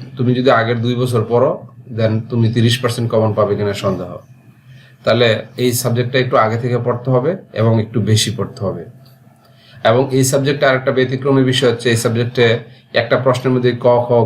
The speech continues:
ঘ এইভাবে ভাগ করে দেওয়া থাকে। একই প্রশ্নের মধ্যে বড় প্রশ্ন আমরা সাধারণত অন্যান্য কোর্সগুলোতে একটা বড় প্রশ্ন দশ নাম্বার পাই, এখানেও একটা বড় প্রশ্ন দশ নাম্বার, কিন্তু একটা বড় প্রশ্নের মধ্যে দুই তিনটা ভাগ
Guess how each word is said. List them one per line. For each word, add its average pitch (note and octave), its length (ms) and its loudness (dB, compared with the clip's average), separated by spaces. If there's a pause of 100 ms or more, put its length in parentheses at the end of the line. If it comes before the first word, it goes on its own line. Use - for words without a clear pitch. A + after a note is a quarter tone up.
(100)
ঘ G#2+ 240 2
এইভাবে G#2 420 2
ভাগ F#2 260 -8
করে G#2+ 180 0
দেওয়া G2+ 180 2
থাকে। G2+ 240 -10 (800)
একই A2+ 320 0
প্রশ্নের C3 280 0
মধ্যে B2+ 120 2
বড় A#2+ 220 4
প্রশ্ন B2 320 -2
আমরা A#2 200 2
সাধারণত A#2 320 -2
অন্যান্য A#2 300 2
কোর্সগুলোতে A#2 500 -2
একটা A2+ 240 0
বড় A#2 260 0
প্রশ্ন A2 280 -6
দশ G#2 240 0
নাম্বার F#2+ 280 0
পাই, G#2+ 260 0 (440)
এখানেও C#3 320 4
একটা C#3+ 220 2
বড় C3+ 220 2
প্রশ্ন C3 200 -6
দশ A#2+ 280 -2
নাম্বার, B2 240 2
কিন্তু A#2+ 200 -4
একটা A#2+ 140 -2
বড় A#2 240 4
প্রশ্নের A2+ 300 -4
মধ্যে A2+ 140 2
দুই A2+ 160 2
তিনটা A2+ 240 2
ভাগ F#2+ 180 0